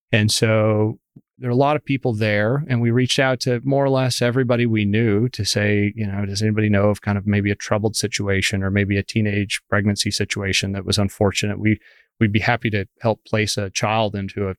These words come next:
home and, and be a fifth child and nice home and, and opportunity for a child to be raised." And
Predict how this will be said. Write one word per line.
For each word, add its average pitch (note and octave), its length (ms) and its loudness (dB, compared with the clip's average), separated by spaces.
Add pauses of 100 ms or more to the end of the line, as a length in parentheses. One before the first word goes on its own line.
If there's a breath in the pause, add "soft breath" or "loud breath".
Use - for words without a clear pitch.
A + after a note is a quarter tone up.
home A2 420 2
and, F#2+ 160 -2 (100)
and G2+ 200 -10
be G2 100 -6
a F#2+ 40 -4
fifth - 240 -2
child G#2+ 420 0
and F#2 140 -6 (100)
nice A2 240 0
home A2 320 0
and, G2+ 180 -2
and G2+ 220 -4
opportunity G#2 540 -2
for G2+ 200 0
a G2 80 -2
child G2 280 -2
to G2 40 -4
be F#2+ 120 0
raised." G2+ 460 0
And F#2+ 140 0